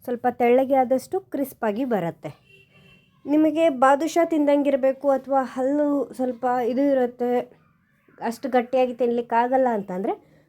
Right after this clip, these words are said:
ಒಂಚೂರು ದಪ್ಪದಾಗಿ ಬಡ್ದು ಹಾಕಿ. ನೀವೇನ್ ಅಂಗಡಿಯಲ್ಲಿ ಬಾದುಷಾ ತಿಂತೀರಲ್ಲ, same to same ಅದೇ ಟೇಸ್ಟೇ ಕೊಡುತ್ತೆ, ಏನೂ ಡಿಫ್ರೆನ್ಸ್ ಬರಲ್ಲ, ಲೇಯರ್ ಲೇಯರ್ ಆಗಿ ಬರ್ತಾ ಇರುತ್ತೆ. So, ನೋಡಿ ಇಷ್ಟಾದ್ರೆ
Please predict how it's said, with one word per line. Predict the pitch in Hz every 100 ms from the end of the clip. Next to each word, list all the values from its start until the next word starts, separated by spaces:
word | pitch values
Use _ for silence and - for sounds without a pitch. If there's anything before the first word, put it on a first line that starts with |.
| _ 294
ಒಂಚೂರು | 311 320 359 311
ದಪ್ಪದಾಗಿ | 294 294 - 302 285
ಬಡ್ದು | 302 240 233 233
ಹಾಕಿ. | 196 170 - 302 349 _ _ -
ನೀವೇನ್ | 240 262 269 -
ಅಂಗಡಿಯಲ್ಲಿ | 220 277 294 302 302
ಬಾದುಷಾ | 294 220 226 240 269 269
ತಿಂತೀರಲ್ಲ, | 247 226 208 196 175 196 349 _ _ _ - -
same | 269 285 277
to | 302
same | 277 415 440 -
ಅದೇ | 208 214 226
ಟೇಸ್ಟೇ | 240 240 226 247
ಕೊಡುತ್ತೆ, | 233 196 170 202 196
ಏನೂ | 214
ಡಿಫ್ರೆನ್ಸ್ | 254 254 - 190 185
ಬರಲ್ಲ, | 175 160 160 - _ _ _ _ _ _ _ _ _ _ _ _ _ _ _ -
ಲೇಯರ್ | 226 208 180
ಲೇಯರ್ | 175 170 165
ಆಗಿ | 170 302
ಬರ್ತಾ | 233 175 175
ಇರುತ್ತೆ. | 156 156 - - _ _ _ _
So, | - 220
ನೋಡಿ | 233 190 170
ಇಷ್ಟಾದ್ರೆ | 214 - 196 165 254 440 _